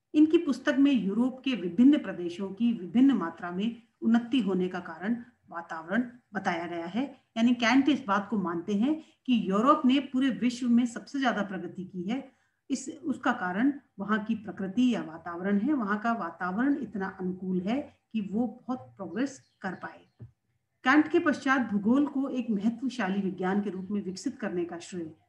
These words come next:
दो विद्वानों अलेक्जेंडर वॉन हम्बोल्ट और, और कार्ल रिटर को है। ये दोनों कैंट, कैंट के मतों से प्रभावित थे। दूसरे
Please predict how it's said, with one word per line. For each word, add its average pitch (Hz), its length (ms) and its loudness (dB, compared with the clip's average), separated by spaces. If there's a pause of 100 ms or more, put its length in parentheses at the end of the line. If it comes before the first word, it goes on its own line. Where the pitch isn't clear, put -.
(120)
दो 240 160 2
विद्वानों 175 460 -2 (260)
अलेक्जेंडर 190 520 -2
वॉन 170 260 -2
हम्बोल्ट 190 400 0 (320)
और, 202 260 -6 (120)
और 208 120 -2
कार्ल 202 380 0
रिटर 208 340 -4
को 185 200 -8
है। 240 300 -8 (260)
ये 214 100 -2
दोनों 226 380 2 (520)
कैंट, 226 320 2
कैंट 254 280 4
के 214 80 -2
मतों 180 280 -4
से 294 440 -4
प्रभावित 165 400 -12
थे। - 240 -20 (1800)
दूसरे 339 560 4